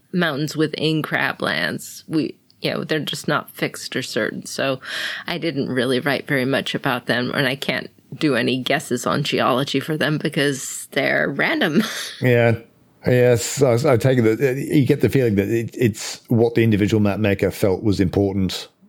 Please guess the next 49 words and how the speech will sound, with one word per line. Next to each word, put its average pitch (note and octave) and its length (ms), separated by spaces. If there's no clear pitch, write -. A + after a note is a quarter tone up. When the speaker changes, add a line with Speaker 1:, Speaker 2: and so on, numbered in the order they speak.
Speaker 2:
which B2 520
mountains G#2 340
they F#2 140
felt F#2+ 180
was F#2+ 140
actually F#2 260
important F#2+ 320
enough F2+ 120
to G2+ 100
write F#2 260
down F#2 480
on G#2+ 120
a F#2+ 60
particular F#2 400
day, F2 400
and F#2 140
then F#2 160
someone G2+ 260
else F#2 120
comes F#2+ 220
by F2+ 280
and F2 180
has F#2+ 160
a F#2 60
different G2+ 260
opinion, F2 560
and F2+ 180
so E2+ 400
none G#2+ 300
of F2 80
it D#2+ 100
makes F#2 220
any F2+ 140
sense. F2+ 340
Much A3 340
like, A2+ 500
much E2+ 300
like G2+ 160
the C3+ 80
entirety C#3 480
of D#2 80
Rokugan - 640
<laughs> - 0
when A3+ 100
you - 80
get - 380
down D3+ 240
to - 240
it. - 400